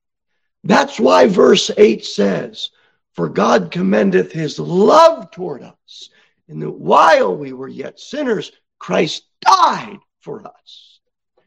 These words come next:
Jesus Christ is the one who took the punishment owed us. It's not God who is angry and just looking to spitefully pour out wrath on us. No,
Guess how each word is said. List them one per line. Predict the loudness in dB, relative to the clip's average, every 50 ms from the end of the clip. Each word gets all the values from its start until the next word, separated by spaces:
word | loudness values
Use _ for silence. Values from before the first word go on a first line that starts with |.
| _ _ _ _ _
Jesus | -12 -10 -6 -4 0 2 2 2 2 0 -4 -4 -6 -10
Christ | -10 -2 0 2 4 4 4 2 0 -2 -6 -14 -10 _
is | -4 -4 -4 -4 -6 -8
the | -8 -6
one | -6 -2 2 4 6 6 4 2 -2 -6 -10 -16 _ _ _ _ -8
who | -6 -6
took | -6 -6 -6 -6 -6 -6 -4
the | -4 -4 -4
punishment | 0 2 2 2 2 0 -4 -6 -2 -2 -2 -2 -2 0 2
owed | 2 4 4 4 2 2
us. | 0 -2 -4 -12 _ -20 -20 -20 -20 _ _ _ _ _ _ _
It's | -6 -6 -6 -6 -2
not | 2 4 4 6 4 2 -2 -8 -12 -6
God | -2 0 0 2 2 4 2 2 0 -2
who | -6 -8 -8
is | -10 -10 -12 -16 _ _ _ _ _ _ _ _ _
angry | 0 2 2 2 4 2 0 0 0 2 2 4 4 4 2
and | 0 -2
just | -4 -6 -6 -6 -8
looking | -6 -4 -4 -4 -6 -8 -8 -6
to | -6 -6
spitefully | -6 -8 -12 -12 -12 -12 -14 -14 -16 _ _ _ _ 2 2 2 2 -2 -8 -12 -10 -6 -4 -2 -4 -4
pour | -6 _ -8 -4 0 2 4 6
out | 6 4 4 2 0
wrath | 0 2 4 4 4 4 2 0 -2 -6
on | -8 -8 -8
us. | -10 -14 -16 -12
No, | -4 0 2 2 4 4 4 2 0 -2 -8 -12